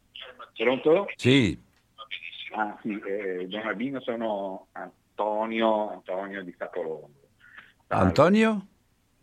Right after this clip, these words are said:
Speaker 1: Di Saccolongo.
Speaker 2: Saccolongo, ciao.
Speaker 1: Sì, ciao. E dunque, beh sì, ha fatto bene a ricordare che, insomma,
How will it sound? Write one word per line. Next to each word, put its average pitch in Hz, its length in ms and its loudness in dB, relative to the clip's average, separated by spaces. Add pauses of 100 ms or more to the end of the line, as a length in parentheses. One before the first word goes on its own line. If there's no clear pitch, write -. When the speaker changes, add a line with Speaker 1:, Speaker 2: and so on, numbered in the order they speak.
(300)
Speaker 1:
Di 110 160 -6
Saccolongo. 101 1120 0
Speaker 2:
Saccolongo, 117 640 4
ciao. 90 420 4
Speaker 1:
Sì, - 200 -20 (360)
ciao. 82 400 -10 (320)
E 95 360 -4
dunque, 98 720 -2
beh 87 520 -2
sì, 92 180 -14
ha 87 380 -6
fatto 98 260 -6
bene 113 380 -2
a - 20 0
ricordare 95 600 -4
che, 92 80 -18
insomma, 92 300 -12